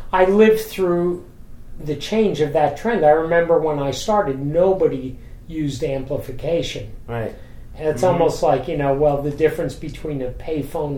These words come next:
Speaker 1: and Skype
Speaker 2: Yeah.
Speaker 1: now, you know, it's like, but even when I used amplification, I always felt like I wanted the mouse amp that was just loud enough to work my circle.
Speaker 2: Mm-hmm.
Speaker 1: I resented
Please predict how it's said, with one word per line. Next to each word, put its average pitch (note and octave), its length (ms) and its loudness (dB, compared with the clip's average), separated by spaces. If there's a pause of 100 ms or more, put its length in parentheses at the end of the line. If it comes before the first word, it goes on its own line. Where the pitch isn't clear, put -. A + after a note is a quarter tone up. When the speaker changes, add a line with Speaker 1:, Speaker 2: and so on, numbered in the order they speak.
Speaker 1:
and B2 80 -8
Skype C3+ 600 -6 (280)
Speaker 2:
Yeah. D3+ 320 8
Speaker 1:
now, C#3 160 2
you C#3+ 180 2
know, D#3+ 220 -2
it's - 160 -10
like, D#3+ 300 4 (260)
but F3 260 2
even B3+ 360 2
when G#3 160 4
I F#3 80 4 (100)
used F#3 320 -2
amplification, E3 840 2
I D#3 180 0
always F#3+ 300 2
felt E3 280 0
like C3+ 280 -2 (160)
I E3 80 -2
wanted F#3 600 0
the D3+ 100 0
mouse D3 560 0
amp C#3+ 440 -4 (140)
that C#3 240 -4
was C3+ 160 -4
just - 400 0
loud E3+ 340 2
enough D3+ 420 2 (500)
to - 120 -6
work D3 440 2
my C#3 280 -2
circle. C3+ 720 -2
Speaker 2:
Mm-hmm. C3+ 320 -4 (460)
Speaker 1:
I E3 60 2
resented E3 720 0